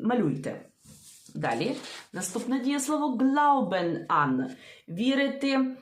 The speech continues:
вважати, вірити, думати. Ну, воно, е, я вже десь, м,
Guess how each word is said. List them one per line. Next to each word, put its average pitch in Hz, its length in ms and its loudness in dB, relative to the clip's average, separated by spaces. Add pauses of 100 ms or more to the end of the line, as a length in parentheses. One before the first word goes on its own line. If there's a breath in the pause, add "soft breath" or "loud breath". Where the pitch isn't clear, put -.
(320 loud breath)
вважати, 220 920 0
вірити, 208 580 2
думати. 196 640 0
Ну, 202 80 0
воно, 190 640 0
е, 175 60 -2
я 180 160 0
вже 170 360 0
десь, 170 340 -4
м, 175 480 -4